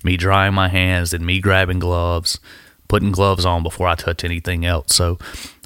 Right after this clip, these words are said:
we've always felt like that really instills a lot of confidence in our cleanliness and, you know, making sure that people aren't gonna get sick and make sure that we're clean. Um,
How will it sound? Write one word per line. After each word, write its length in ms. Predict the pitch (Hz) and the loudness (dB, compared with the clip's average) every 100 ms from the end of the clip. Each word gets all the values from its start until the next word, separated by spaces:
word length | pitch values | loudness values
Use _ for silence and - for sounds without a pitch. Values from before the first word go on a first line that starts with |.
| - | -2
we've 200 | 104 98 | 0 4
always 360 | 101 92 92 | 2 2 -2
felt 240 | - 101 - | 0 0 0
like 200 | 92 - | -2 0
that 180 | 92 | -2
really 420 | 92 98 104 98 87 | -2 -2 0 0 0
instills 400 | 85 - 90 87 | -2 -2 -2 -2
a 60 | |
lot 180 | 87 90 | -2 -2
of 60 | 87 | -2
confidence 500 | 95 82 - 85 - | -2 -2 -4 -6 -4
in 80 | |
our 120 | 87 82 | -4 -4
cleanliness 760 | - 101 98 92 90 87 - - | -4 -2 0 0 -2 -2 -4 -6
and, 340 | 90 90 87 | -6 -4 -4
you 80 | 90 | -4
know, 120 | 87 | -6
making 300 | 87 92 92 | -4 -4 -4
sure 220 | 85 90 | -6 -6
that 140 | 85 - | -8 -6
people 460 | 92 87 85 80 - - | -8 -6 -6 -8 -10 -4
aren't 260 | 101 82 | -4 -2
gonna 200 | 92 85 | -4 -6
get 220 | 85 73 | -6 -6
sick 380 | - - 87 80 | -2 -2 -2 -6
and 80 | 85 | -8
make 180 | 82 80 | -8 -8
sure 160 | - | -10
that 140 | 82 82 | -10 -8
we're 160 | 90 | -10
clean. 440 | 80 85 87 82 - _ - - - - _ | -10 -8 -6 -8 -10 _ -20 -20 -20 -20 _
Um, 440 | - 50 - 71 | -12 -10 -10 -12